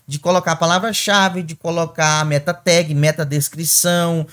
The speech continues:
resumo, tudo bem feitinho, e com isso você vai ter um artigo superior ao do teu concorrente. Talvez você não sabia disso, e tem muita gente aí pagando curso pra saber disso. Eu tô ensinando aqui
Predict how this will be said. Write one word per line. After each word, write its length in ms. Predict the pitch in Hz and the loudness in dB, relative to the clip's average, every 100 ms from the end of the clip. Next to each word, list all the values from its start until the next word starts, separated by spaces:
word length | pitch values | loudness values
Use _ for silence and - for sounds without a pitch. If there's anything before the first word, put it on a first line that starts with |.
| - | -10
resumo, 1300 | - 143 190 190 147 175 180 175 170 170 165 165 160 - | -2 2 2 0 -2 -2 0 0 0 -2 -2 -4 -8 -10
tudo 360 | 285 302 240 | -8 -8 -8
bem 180 | 240 262 | -6 -6
feitinho, 580 | 269 233 202 208 233 262 - - _ | -2 -2 -2 -2 -2 -4 -10 -20 _
e 340 | 233 247 277 - _ | 0 2 2 -4 _
com 200 | 254 254 | -2 0
isso 300 | 254 262 262 | 2 2 2
você 300 | 254 254 247 | 2 2 2
vai 180 | 254 247 | 0 0
ter 320 | 220 220 226 _ - | 0 0 0 _ -8
um 100 | 226 | 2
artigo 540 | 233 233 - 226 202 | 2 2 -4 -6 -2
superior 840 | 214 - 330 320 262 240 208 208 - | 0 0 0 0 0 0 0 -2 -2
ao 200 | 220 226 | -4 -4
do 100 | 254 | -8
teu 280 | - 185 190 - | -2 -2 -2 -4
concorrente. 680 | 190 185 220 214 127 107 | -4 -2 0 2 2 0
Talvez 240 | 135 131 151 | -4 -2 -2
você 100 | 185 | -2
não 120 | 196 | 0
sabia 340 | 196 202 220 | 0 -2 -4
disso, 400 | 190 185 196 233 - - - - | -4 -2 -2 -4 -12 -20 -18 -2
e 380 | 190 202 240 - | 2 2 0 -4
tem 80 | |
muita 220 | 190 220 220 | -4 -4 -4
gente 240 | 208 202 | -4 -4
aí 80 | 202 | -4
pagando 720 | 196 254 240 175 208 240 202 | 2 2 4 4 4 4 -2
curso 460 | - 175 190 - 240 | -8 -6 -4 -4 -6
pra 340 | 220 208 - | -4 -4 -4
saber 500 | - 240 190 190 214 | -6 -4 0 0 -2
disso. 360 | 165 165 180 202 | -2 -4 -2 -6
Eu 40 | |
tô 80 | 202 | -6
ensinando 380 | 196 202 185 185 | -6 -2 -2 -4
aqui 260 | - 160 | -4 -8